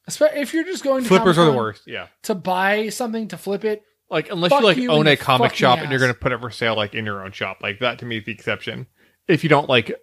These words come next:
Speaker 2: if you don't, like, do, like, forty of, like, one thing.
Speaker 1: If you're doing it online, you're
Speaker 2: Yeah,
Speaker 1: a piece
Speaker 2: i-,
Speaker 1: of shit.
Speaker 2: if you're doing, like, just, like, one, I'm cool with that.
Speaker 1: Yep.
Speaker 2: How dare you try and make a living?
Speaker 1: So Friday, I, I went up to the floor. I looked at the Midtown Comics booth. I looked at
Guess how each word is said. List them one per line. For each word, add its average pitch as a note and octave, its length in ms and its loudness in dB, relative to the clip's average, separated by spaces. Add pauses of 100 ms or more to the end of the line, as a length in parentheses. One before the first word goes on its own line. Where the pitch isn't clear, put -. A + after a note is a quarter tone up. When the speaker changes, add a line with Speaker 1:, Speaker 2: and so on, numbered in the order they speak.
(200)
Speaker 2:
if D3+ 160 -8
you D#3 60 -6
don't, C3+ 200 -2
like, A#2 260 -4
do, C3+ 100 0
like, A2 180 0
forty G#2+ 440 2
of, A#2 120 -6
like, G2+ 140 -4
one G#2+ 200 -10
thing. - 120 -2
Speaker 1:
If A#3+ 160 4
you're C#4+ 100 2
doing B3+ 220 6
it A#3+ 60 6
online, F#3+ 440 2
you're F#3+ 200 0
Speaker 2:
Yeah, - 60 4
Speaker 1:
a - 40 2
piece G#3 140 0
Speaker 2:
i-, - 20 -2
Speaker 1:
of - 60 -4
shit. - 200 -4
Speaker 2:
if C#3+ 80 0
you're D3 80 4
doing, C#3 120 4
like, A2+ 180 0
just, - 140 -2
like, A2 160 2
one, G2+ 460 -8
I'm A2+ 120 -18
cool - 200 -20
with - 100 -20
that. - 160 -20 (280)
Speaker 1:
Yep. G#3+ 280 0 (680)
Speaker 2:
How B2+ 200 0
dare B2+ 160 2
you A#2 80 2
try B2 100 2
and A2 80 2
make G#2 120 -2
a A2 40 -4
living? - 360 -8
Speaker 1:
So A#3+ 180 2
Friday, G#3 460 2
I, G3+ 260 2
I G#3 240 2
went A#3 160 4
up B3 80 -4
to A3+ 80 -8
the G3+ 80 -6
floor. D#3+ 480 -8 (480)
I G3 260 4
looked G#3+ 240 -2
at G3+ 120 -8
the F#3 440 -2
Midtown G#3+ 460 2
Comics A3+ 360 -4
booth. A3+ 400 0
I F3 160 0
looked F#3 300 -2
at E3+ 320 0